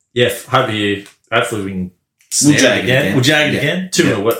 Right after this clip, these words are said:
Speaker 1: two,
Speaker 2: I reckon
Speaker 1: two in two weeks. That'd
Speaker 2: them
Speaker 1: be great.
Speaker 2: last two of mine are massive. Even if you went that Irish Legend of Place into Wahaha Falls, I reckon that's a good little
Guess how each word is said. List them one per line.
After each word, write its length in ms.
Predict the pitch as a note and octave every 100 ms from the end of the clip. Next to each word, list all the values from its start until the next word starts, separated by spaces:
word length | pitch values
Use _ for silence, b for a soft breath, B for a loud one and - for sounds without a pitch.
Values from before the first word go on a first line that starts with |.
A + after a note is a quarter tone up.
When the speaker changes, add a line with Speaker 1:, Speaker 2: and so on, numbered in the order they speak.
| -
Speaker 1:
two, 160 | D#3
Speaker 2:
I 160 | D3 F3+
reckon 260 | G3 - D3+
Speaker 1:
two 140 | C#3
in 60 | B2
two 240 | C3 A#2 B2+
weeks. 220 | D#3 -
That'd 140 | C3
Speaker 2:
them 100 | C3+
Speaker 1:
be 20 |
great. 100 | A#2+
Speaker 2:
last 560 | A#2+ A#2 A2 - - _
two 280 | - A#2 G2
of 60 | F#2+
mine 420 | G2 G2 F2+ F#2+
are 100 | E2+
massive. 460 | F#2+ F2+ - F#2+ -
Even 240 | D3 F3
if 120 | E3+
you 120 | D3+
went 140 | B2 G#2+
that 160 | G#2
Irish 420 | G2+ G#2 G#2 G2+ G2
Legend 340 | G2+ F#2 F#2
of 120 | F2+
Place 440 | - F2+ F#2+ - F#2
into 320 | F#2 F#2 F2
Wahaha 540 | F2 F2+ F2+ F2+ F2 -
Falls, 320 | F2 G#2 C3
I 60 | G2+
reckon 160 | G#2
that's 160 | G2 F#2
a 40 |
good 160 | F2+ F2+
little 360 | F#2 F2 F2